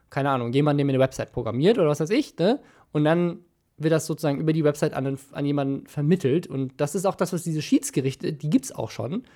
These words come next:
für diese Crowdfunding-Plattform entscheiden, nämlich ob bei diesen Aufträgen zum Beispiel ein Betrag nicht in der richtigen Höhe gezahlt wurde oder sowas.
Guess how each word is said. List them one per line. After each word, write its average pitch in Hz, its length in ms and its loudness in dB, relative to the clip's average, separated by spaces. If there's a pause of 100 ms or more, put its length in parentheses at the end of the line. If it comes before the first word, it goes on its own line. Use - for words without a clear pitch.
(140)
für - 140 2
diese 143 180 2
Crowdfunding-Plattform 127 560 -2
entscheiden, 160 680 0 (260)
nämlich 156 440 2 (480)
ob 160 180 4
bei 160 140 4
diesen 156 260 -2
Aufträgen 143 640 0
zum 139 140 -8
Beispiel 139 320 -6
ein 139 100 -8
Betrag 127 680 -6
nicht 147 160 -4
in 139 80 -2
der 131 80 0
richtigen 131 260 -6
Höhe 156 220 6
gezahlt - 460 -8
wurde - 160 -8
oder - 180 -10
sowas. - 320 -14